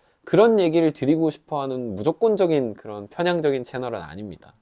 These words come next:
저 스스로도 건축을 계속 해야 되나 매 순간 고민을 해왔었고, 지금은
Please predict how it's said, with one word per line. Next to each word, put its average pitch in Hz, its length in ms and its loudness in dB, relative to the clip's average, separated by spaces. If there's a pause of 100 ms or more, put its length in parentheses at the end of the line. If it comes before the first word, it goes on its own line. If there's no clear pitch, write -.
(560)
저 156 200 6
스스로도 202 720 4
건축을 139 520 0
계속 135 400 -8
해야 220 200 4
되나 185 380 -2 (460)
매 117 140 2
순간 165 560 2
고민을 123 520 -2
해왔었고, 113 840 -6 (640)
지금은 151 580 0